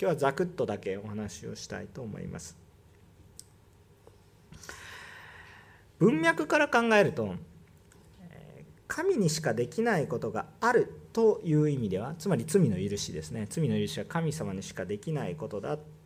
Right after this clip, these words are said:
と思うと、霊的に言うと、罪の許しの方が難しいことですね。文脈上の流れの中で言うと、罪の許しの方が難しいことです。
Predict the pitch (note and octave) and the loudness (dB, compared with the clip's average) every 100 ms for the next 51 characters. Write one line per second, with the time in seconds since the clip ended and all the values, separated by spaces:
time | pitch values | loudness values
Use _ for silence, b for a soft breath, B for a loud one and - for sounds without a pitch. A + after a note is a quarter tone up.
0 | - - G#2 F2+ - G#2 G#2+ E3+ A#3+ A#3+ | -14 -10 -8 -10 -12 -14 2 4 4 2
1 | A#3+ B3 A3+ A3 G#3+ G#3 A#3+ D3+ - C4+ | -4 -2 0 4 4 4 2 2 -2 -8
2 | D4 B3+ D#3 C#3 C#3+ D#3 D#3 D#3+ D3+ E3 | -2 0 2 2 0 -2 -2 0 0 0
3 | C3 B2 F#3+ D3+ D#3 A2 A2 C3+ B2+ F3+ | -2 0 -2 -2 -6 -8 -6 -6 -4 -6
4 | D#3 G2+ - F2 - F3+ A3+ D#4+ C3 A#2 | -6 -6 -8 -8 -8 -6 -6 -6 -8 -6
5 | A2+ G#2 G#2 G2 F#2+ F#2 F2+ E2+ F2 E2+ | -4 -6 -8 -10 -10 -8 -8 -8 -10 -10
6 | D#2+ E2 E2 E2 E2 E2+ - F#3+ D#3 B | -10 -10 -10 -12 -12 -14 -6 -4 -4 B
7 | B - G3 D3+ A#2 A#2 B2+ - B2 A2+ | B -6 -2 -2 -4 -6 -8 -8 -10 -6
8 | C#3+ A2 E3+ G#2 G#2 A#2 C#3+ - B2 - | -6 -4 -4 -6 -6 -6 -8 -6 -8 -8
9 | E2 D#2 E2 | -10 -12 -12